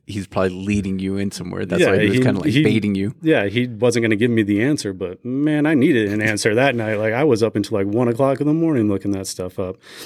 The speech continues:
Speaker 2: Um, so
Speaker 1: Yeah, but, you know, that's a serious thing, man, 'cause I know, like, uh, uh, so in October, not obviously this October, but next October is when I'll teach, um, uh, the study of the Holy Spirit, pneumatology. And, uh, it,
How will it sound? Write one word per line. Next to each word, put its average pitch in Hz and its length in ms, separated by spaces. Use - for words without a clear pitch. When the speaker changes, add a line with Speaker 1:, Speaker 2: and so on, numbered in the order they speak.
Speaker 2:
Um, 101 480
so 123 160
Speaker 1:
Yeah, 113 60
but, 110 120
you 120 60
know, 233 80
that's 233 200
a 190 60
serious 156 300
thing, 113 100
man, 101 180
'cause 107 140
I 120 60
know, 120 160
like, 107 240
uh, 101 340
uh, 98 480
so 104 400
in 101 220
October, 101 500
not 104 160
obviously 95 400
this 95 180
October, 92 320
but 87 160
next 110 220
October 95 560
is 101 120
when 101 140
I'll 98 80
teach, - 420
um, 95 520
uh, 80 200
the 95 120
study 104 240
of - 20
the 92 80
Holy 101 140
Spirit, 85 340
pneumatology. 95 600
And, 98 320
uh, 85 240
it, 104 180